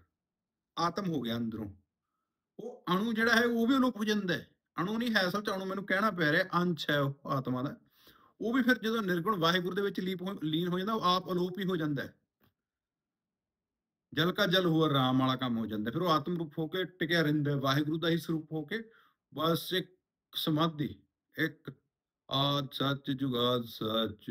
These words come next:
ਹੈ ਵੀ ਸੱਚ ਨਾਨਕ ਹੋਸੀ, ਇਸ ਅਵਸਥਾ 'ਚ ਟਿਕਿਆ ਰਹਿੰਦਾ ਹੈ, ਵਾਹਿਗੁਰੂ ਇਸ ਅਵਸਥਾ 'ਚ ਹੈ। ਸਮਝਦੇ ਹੋ? ਫਿਰ ਜਦੋਂ ਇਹ ਪ੍ਰਕਾਸ਼ ਰੂਪ ਚੀਜ਼ ਹੋ ਜਾਂਦੀ ਨਾ, ਫਿਰ ਉਹ ਬਹੁਤ ਕੁਛ, ਬਹੁਤ ਵੱਡੀ ਖੇਡ ਖੁੱਲ੍ਹ ਜਾਂਦੀ ਫਿਰ ਉਹਦੇ ਲਈ,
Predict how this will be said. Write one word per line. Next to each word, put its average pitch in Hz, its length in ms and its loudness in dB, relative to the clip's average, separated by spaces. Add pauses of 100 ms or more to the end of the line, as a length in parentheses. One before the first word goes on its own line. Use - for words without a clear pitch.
(140)
ਹੈ 127 200 0
ਵੀ 113 240 -4
ਸੱਚ 110 380 -4 (380)
ਨਾਨਕ 110 420 -2
ਹੋਸੀ, 117 540 -6
ਇਸ 160 180 0
ਅਵਸਥਾ 147 320 -4
'ਚ 135 80 -6
ਟਿਕਿਆ 107 220 -4
ਰਹਿੰਦਾ 98 300 -8
ਹੈ, 92 140 -12
ਵਾਹਿਗੁਰੂ 131 380 2
ਇਸ 131 120 0
ਅਵਸਥਾ 113 320 -6
'ਚ - 120 -10
ਹੈ। 87 140 -14 (840)
ਸਮਝਦੇ 185 300 -4
ਹੋ? 175 40 -12 (360)
ਫਿਰ 233 260 2 (160)
ਜਦੋਂ 233 220 -2
ਇਹ 285 460 -2 (380)
ਪ੍ਰਕਾਸ਼ 185 380 2
ਰੂਪ 240 140 0
ਚੀਜ਼ 233 180 0
ਹੋ 190 100 -2
ਜਾਂਦੀ 165 260 2
ਨਾ, 247 100 -2 (420)
ਫਿਰ 202 100 -2
ਉਹ 277 300 -4 (560)
ਬਹੁਤ 233 420 0
ਕੁਛ, - 200 -4 (920)
ਬਹੁਤ 220 320 -2
ਵੱਡੀ 156 320 -4
ਖੇਡ 190 320 0
ਖੁੱਲ੍ਹ 135 160 -4
ਜਾਂਦੀ 139 240 -2
ਫਿਰ 107 120 -10
ਉਹਦੇ 110 160 -6
ਲਈ, 95 160 -10